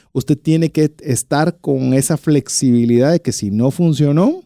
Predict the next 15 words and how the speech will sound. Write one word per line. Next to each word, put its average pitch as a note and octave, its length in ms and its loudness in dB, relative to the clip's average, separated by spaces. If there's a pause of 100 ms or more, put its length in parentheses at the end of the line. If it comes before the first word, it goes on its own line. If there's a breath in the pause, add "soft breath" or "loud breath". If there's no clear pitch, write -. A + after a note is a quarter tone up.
pues - 220 -14
bueno, D#3 240 -4
va B2 80 -2
a - 80 0
tener B2+ 300 -4
que C#3+ 220 0 (280 soft breath)
ajustarlo C#3+ 760 -2
de B2 80 2
acuerdo A#2+ 400 -4
al A#2 140 -4
plan. A#2 340 -8 (640 loud breath)
Otro A3+ 280 -2
factor G3+ 500 0
importante, E3+ 880 -2
eh, B2+ 360 0